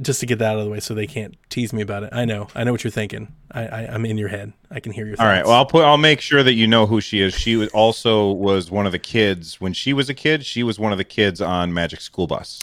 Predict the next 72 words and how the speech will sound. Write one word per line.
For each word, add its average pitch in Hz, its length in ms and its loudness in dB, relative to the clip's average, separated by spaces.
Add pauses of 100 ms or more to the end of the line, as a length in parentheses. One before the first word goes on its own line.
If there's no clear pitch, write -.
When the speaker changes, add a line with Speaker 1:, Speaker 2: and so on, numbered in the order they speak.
Speaker 1:
Oh, 233 200 6
wow. 127 420 4
Now, 120 120 -2
see, 120 160 -2
that 131 240 4
I 110 60 0
know. 110 180 -4
I 107 80 -6
Speaker 2:
Yeah. 120 120 0
Speaker 1:
know 117 80 -2
that 117 180 -2
more 110 200 -6
than 104 200 -8
the 110 120 -10
other 113 140 -4
folks. - 340 -12 (440)
Um, 117 480 0
but 139 100 4
when 151 100 2
I 160 60 6
went 175 140 2
to 151 40 -2
MomoCon, 147 500 0
it 117 60 -14
was 110 140 -10
doing 117 160 -8
our 113 80 -10
interviews. 110 480 -6
They 123 120 -8
had 117 120 -4
all 131 300 0
the 123 100 -4
folks - 240 -6
from 117 140 -8
Overwatch. 110 560 -2 (500)
They 151 80 0
had, 143 40 0
like, 135 60 -8
ten 156 180 0
Overwatch 139 420 0
characters 110 340 -6
that 110 60 -4
were 104 80 -8
constantly 131 580 -6
around 117 280 -2
all 117 200 -2
the 117 80 -10
time. 110 300 -10 (520)
And 110 220 -2
Speaker 2:
Mm-hmm. 117 180 0
Speaker 1:
making 113 260 -2
jokes 123 280 0
and 117 100 -8
stuff, 123 240 -2
and 113 160 -4
I 113 140 -6
just 113 200 -6
recently 113 400 -4
got 147 180 2
Overwatch 104 440 -8
because - 220 -14
of 107 40 -16
Switch. - 280 -12
I - 20 -10
never 113 220 -8
played 117 220 -10
it - 20 -8
on 110 100 -8
the 113 80 -10
other 107 140 -10
console, 123 360 -10
so 110 260 -12